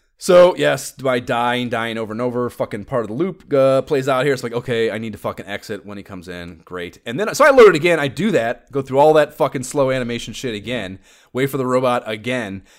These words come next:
And as soon as he enters, I duck around the doorway edge and out the door. So I, like, you know, I was on it, man. And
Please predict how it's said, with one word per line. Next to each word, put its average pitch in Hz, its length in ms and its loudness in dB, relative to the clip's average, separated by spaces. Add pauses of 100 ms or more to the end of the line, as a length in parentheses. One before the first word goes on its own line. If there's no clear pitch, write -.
And 123 80 -4
as 123 80 -6
soon 220 120 0
as 175 80 0
he 214 60 -4
enters, 143 340 -2
I 127 120 -2
duck 117 320 -4
around 131 200 0
the 120 60 -6
doorway 123 400 -2
edge 95 220 -6
and 101 100 -14
out 113 140 -6
the 117 60 -20
door. 110 280 -2
So 117 160 -6
I, 127 120 2
like, 117 260 -4 (380)
you 214 80 -8
know, 98 160 -8 (880)
I - 40 -16
was 127 160 -16
on 156 280 0
it, 123 120 -12
man. 104 320 -10 (300)
And 151 500 0